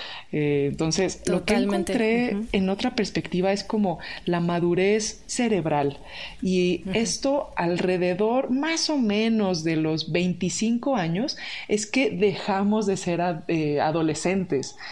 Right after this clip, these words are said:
Speaker 1: O sea, ya nuestras hormonas se han estabilizado, nuestro cerebro ha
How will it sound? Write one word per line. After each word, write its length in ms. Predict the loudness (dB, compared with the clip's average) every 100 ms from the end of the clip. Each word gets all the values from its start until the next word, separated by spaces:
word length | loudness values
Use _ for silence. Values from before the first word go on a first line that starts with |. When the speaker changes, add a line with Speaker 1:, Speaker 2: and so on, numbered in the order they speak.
| -16 -18
Speaker 1:
O 40 | -6
sea, 180 | -4 0
ya 260 | 2 4
nuestras 500 | 2 0 0 -2 -2
hormonas 520 | -2 -2 -2 0 -2
se 80 | -2
han 100 | -2
estabilizado, 800 | -2 -2 -2 -2 -4 -2 -2 0
nuestro 300 | -2 -2 -4
cerebro 500 | -2 -2 0 0 -2 -4 -12 -12 -14 -16 -6
ha 520 | -2 2 2 0 -4